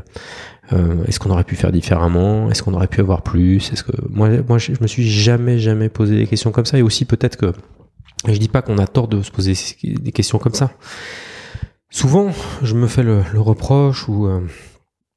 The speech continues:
et, euh, et peut-être qu'on me fait le reproche, euh, de, de, de, de, d'en, d'en laisser sur la table, comme disent les, les anglo-saxons. Mais, euh,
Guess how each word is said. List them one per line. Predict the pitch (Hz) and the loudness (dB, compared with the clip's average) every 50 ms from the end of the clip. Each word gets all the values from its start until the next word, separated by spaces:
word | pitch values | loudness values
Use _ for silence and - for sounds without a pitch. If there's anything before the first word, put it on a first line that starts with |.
| _ _ - - - 107 | _ _ -20 -16 -10 -4
et, | 104 104 107 101 98 95 95 101 | 0 2 2 4 4 2 2 0
euh, | 98 95 - - - - | 0 0 0 -2 -4 -4
et | 107 - 113 - - - - - - - | -4 -4 -6 -6 -6 -8 -10 -12 -4 0
peut-être | - 101 - 120 110 - - - | 0 0 2 0 -2 -2 -6 -6
qu'on | - - 90 | -2 0 2
me | 87 87 87 | 2 2 2
fait | - - - 208 | 2 0 0 0
le | 135 | 0
reproche, | 98 92 - - - - - - - - - - 113 - - | -2 -2 -2 -2 -2 -2 -4 -6 -8 -10 -12 -14 -12 -10 -8
euh, | - - - 110 - - - - - - - - - _ - | -8 -8 -8 -8 -10 -12 -16 -18 -18 -18 -20 -20 -20 _ -4
de, | 104 98 92 92 | 0 2 2 2
de, | 92 98 92 90 | 2 2 2 2
de, | 95 98 95 98 95 92 90 90 92 | 2 0 -2 0 0 0 0 0 -2
de, | 92 98 95 - - - | -4 -4 -2 -2 -2 -2
d'en, | 101 87 85 85 82 82 82 87 | -2 -2 -4 -4 -4 -6 -6 -4
d'en | 85 87 92 | -2 0 2
laisser | 98 98 - - 120 | 2 2 2 2 0
sur | 110 - 110 98 | 2 2 2 2
la | 101 98 | 2 2
table, | - - 104 101 107 101 90 - - | 2 0 0 0 -2 -4 -8 -6 -4
comme | - 95 95 | -2 -2 0
disent | 95 95 92 92 | 0 0 0 0
les, | - - - 92 | 0 0 0 0
les | 92 - 101 95 | 0 0 0 0
anglo-saxons. | 92 98 101 92 - - - - - 95 - - - - _ _ _ _ _ _ _ _ _ _ _ _ _ _ _ _ _ - - | 0 2 0 0 0 0 0 0 -2 -2 -4 -6 -12 -20 _ _ _ _ _ _ _ _ _ _ _ _ _ _ _ _ _ -2 2
Mais, | 113 113 113 113 117 - - - - - - _ - _ _ _ - - - _ _ _ - | 4 4 4 4 4 2 -2 -6 -16 -20 -20 _ -20 _ _ _ -20 -20 -20 _ _ _ -2
euh, | 110 104 - - 120 - 104 113 113 117 | -2 0 0 0 0 0 -2 -2 -2 -4